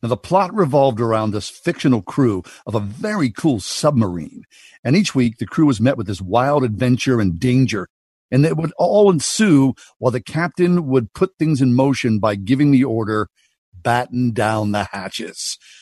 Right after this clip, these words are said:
And the crew would get the sub ready for the peril that lay ahead. Batten down the hatches.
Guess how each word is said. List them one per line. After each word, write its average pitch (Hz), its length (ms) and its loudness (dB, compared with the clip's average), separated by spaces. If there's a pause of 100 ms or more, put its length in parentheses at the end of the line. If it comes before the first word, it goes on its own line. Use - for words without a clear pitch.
(200)
And 104 120 -6
the 110 60 -4
crew 185 220 0
would 151 140 2
get 147 160 -2
the 123 80 -4
sub 131 260 0
ready 127 280 2 (200)
for - 60 -6
the 107 140 -2
peril 127 420 2
that - 160 -4
lay 104 200 -2
ahead. 82 440 -6 (480)
Batten 117 400 -2
down 95 240 -4
the 87 60 -6
hatches. - 580 -10